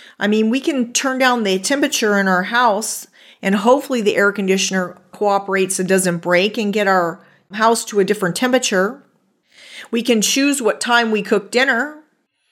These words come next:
You know, we can choose what time we do things, how we do them.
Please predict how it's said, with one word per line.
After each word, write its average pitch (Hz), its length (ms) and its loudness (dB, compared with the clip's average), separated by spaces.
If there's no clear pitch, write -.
You 190 120 -4
know, 196 140 2
we 202 140 0
can 190 320 0
choose 294 500 0
what - 180 0
time 240 340 2
we 214 120 0
do 240 300 0
things, 247 420 0
how 233 340 0
we 247 160 -6
do 208 280 0
them. 196 440 0